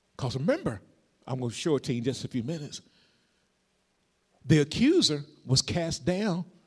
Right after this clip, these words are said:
to earth. You know, when he got here to earth, he still had the same nature.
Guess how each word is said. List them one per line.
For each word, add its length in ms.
to 240
earth. 320
You 120
know, 80
when 440
he 60
got 180
here 120
to 100
earth, 260
he 100
still 460
had 460
the 80
same 500
nature. 540